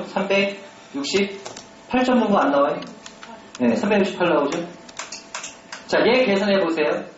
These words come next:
팔십에 곱하기 일 점 이, 영점팔, 일 점 이, 영점팔. 얼마 나올까요?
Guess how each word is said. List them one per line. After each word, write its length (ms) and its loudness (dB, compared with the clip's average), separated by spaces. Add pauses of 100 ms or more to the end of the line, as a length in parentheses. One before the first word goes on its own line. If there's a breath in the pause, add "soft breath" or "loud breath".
(380)
팔십에 400 2
곱하기 360 2
일 160 4
점 240 0
이, 200 -6 (640)
영점팔, 680 2 (360)
일 200 2
점 220 2
이, 300 -4
영점팔. 520 -2 (520)
얼마 240 2
나올까요? 440 2